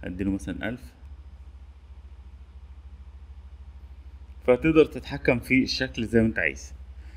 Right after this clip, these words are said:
طيب، بعد ما عملنا كده، محتاج ان انا اعمل فاميلي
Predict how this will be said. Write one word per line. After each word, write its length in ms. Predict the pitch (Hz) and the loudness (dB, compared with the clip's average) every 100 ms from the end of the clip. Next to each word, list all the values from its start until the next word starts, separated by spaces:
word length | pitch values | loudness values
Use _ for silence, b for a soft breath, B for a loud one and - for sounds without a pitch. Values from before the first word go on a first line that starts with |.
| b b | b b
طيب، 200 | 120 107 | 8 10
بعد 160 | 113 165 | 10 6
ما 100 | 160 | 8
عملنا 240 | 143 151 | 8 6
كده، 420 | 147 160 165 165 - | 4 2 4 2 0
محتاج 300 | 120 - 143 | 0 4 6
ان 120 | 139 | 8
انا 180 | 139 - | 8 8
اعمل 280 | 131 143 123 | 4 4 4
فاميلي 500 | 131 139 156 170 | 4 4 4 2